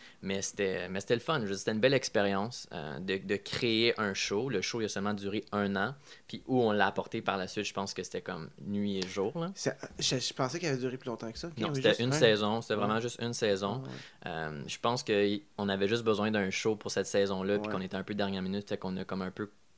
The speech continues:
Speaker 1: pondu ça, euh, assez rapidement. Puis l'année d'après, là, on s'est vraiment assis, puis on a, on a créé Flip, euh, Flip T F O, euh, qui était plus l'espèce de talk show de gang
Speaker 2: Ouais.
Speaker 1: où on regardait des vidéos, euh, virales du web,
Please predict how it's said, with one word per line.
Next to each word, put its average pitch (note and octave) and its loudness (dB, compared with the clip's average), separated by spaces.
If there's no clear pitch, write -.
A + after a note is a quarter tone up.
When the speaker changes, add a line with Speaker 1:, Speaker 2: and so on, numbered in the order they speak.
Speaker 1:
pondu G2+ 0
ça, G#2+ -4
euh, G2 4
assez F#2+ -4
rapidement. G2 -2
Puis - -10
l'année G2+ 2
d'après, G#2 0
là, G2+ 2
on F#2+ -2
s'est - -6
vraiment F#2+ -2
assis, - -4
puis - -8
on F#2 -4
a, F#2+ -6
on F#2 -4
a G2+ -6
créé F#2+ -8
Flip, - -6
euh, C#2+ -2
Flip - -2
T E2+ 0
F - -10
O, G2 0
euh, E2 -6
qui - -10
était F#2+ -2
plus F#2+ -6
l'espèce F#2 -4
de F#2+ 2
talk F#2 0
show G2+ 0
de F#2 2
gang G2 0
Speaker 2:
Ouais. A2 -4
Speaker 1:
où F#2 -2
on F2+ -4
regardait F#2+ -2
des F#2 -4
vidéos, F#2 -2
euh, - -2
virales F#2+ -2
du F#2 -8
web, F#2+ 0